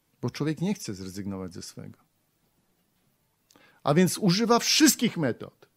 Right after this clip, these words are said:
Wszystkich. Złość, litość, plotka, wszelkie możliwe rzeczy, żeby dotrzeć do swojego celu.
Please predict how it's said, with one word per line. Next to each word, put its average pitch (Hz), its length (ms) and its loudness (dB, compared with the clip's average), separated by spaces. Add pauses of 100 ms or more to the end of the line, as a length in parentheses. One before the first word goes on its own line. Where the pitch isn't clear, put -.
Wszystkich. - 680 -2 (1160)
Złość, 190 680 8 (560)
litość, 175 800 2 (260)
plotka, 131 640 0 (800)
wszelkie 277 520 6
możliwe 214 440 6
rzeczy, 139 480 -6
żeby 156 240 -2
dotrzeć 151 380 -2
do 127 100 -4
swojego 113 360 -6
celu. 90 340 -16